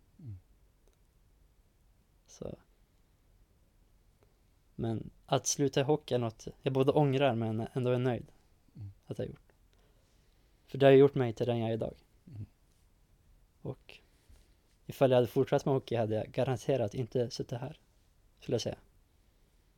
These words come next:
Speaker 2: Så. Men största
Speaker 1: Vad är det du ångrar i beslutet att sluta då?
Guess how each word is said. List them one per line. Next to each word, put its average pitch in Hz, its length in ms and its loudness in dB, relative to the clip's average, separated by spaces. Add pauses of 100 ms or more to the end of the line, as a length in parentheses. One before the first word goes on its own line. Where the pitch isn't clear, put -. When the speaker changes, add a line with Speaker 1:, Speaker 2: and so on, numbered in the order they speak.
(320)
Speaker 2:
Så. - 240 -16 (3250)
Men 117 280 -4
största 143 540 -2 (1040)
Speaker 1:
Vad 120 200 -2
är 117 60 0
det 113 60 -2
du 117 100 -4
ångrar 113 500 -4
i 87 60 -8
beslutet 95 520 -10
att - 80 -14
sluta - 300 -12
då? 98 80 -10